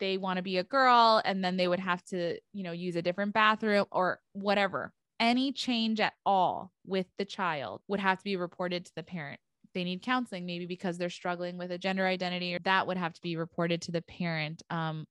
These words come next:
which rightfully so, these L G B T Q plus communities are nervous about, and they feel like that's pretty dangerous for a lot of our kids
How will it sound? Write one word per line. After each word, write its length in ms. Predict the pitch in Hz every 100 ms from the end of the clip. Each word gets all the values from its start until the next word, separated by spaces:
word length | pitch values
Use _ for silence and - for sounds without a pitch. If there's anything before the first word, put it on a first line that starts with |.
| _
which 480 | 190 190 - - - _ - - _ -
rightfully 380 | 247 277 262 226
so, 560 | - 233 226 185 180
these 200 | 190 180
L 140 | - 185
G 140 | 190
B 120 | 196
T 200 | 185 190
Q 340 | 180 - 185 180
plus 260 | 190 175
communities 640 | - 180 185 180 175 175 - -
are 520 | 175 175 175 170 180
nervous 460 | 185 208 349 240 165
about, 400 | 156 143 107 - 170
and 180 | 175
they 100 | 175
feel 280 | 170 190 185
like 220 | 190 180
that's 260 | 185 180 - -
pretty 240 | 202 214
dangerous 640 | 196 185 226 226 156 110 -
for 160 | -
a 80 | 175
lot 240 | 175 180 240
of 120 | 196
our 140 | 139
kids 460 | - 170 151 170